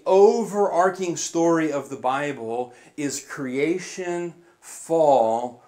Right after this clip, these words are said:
redemption, restoration. And two weeks ago, Pastor Eric showed us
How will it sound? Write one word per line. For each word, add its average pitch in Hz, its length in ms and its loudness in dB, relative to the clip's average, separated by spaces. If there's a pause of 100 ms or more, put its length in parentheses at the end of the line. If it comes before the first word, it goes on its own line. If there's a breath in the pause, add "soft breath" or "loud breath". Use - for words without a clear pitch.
redemption, 127 1000 -6 (180 loud breath)
restoration. 110 960 -8 (360 loud breath)
And 123 80 -20
two 180 160 -4
weeks 175 220 -4
ago, 156 220 -2
Pastor 139 420 -6
Eric 147 300 -4
showed 139 320 -8
us 139 400 -6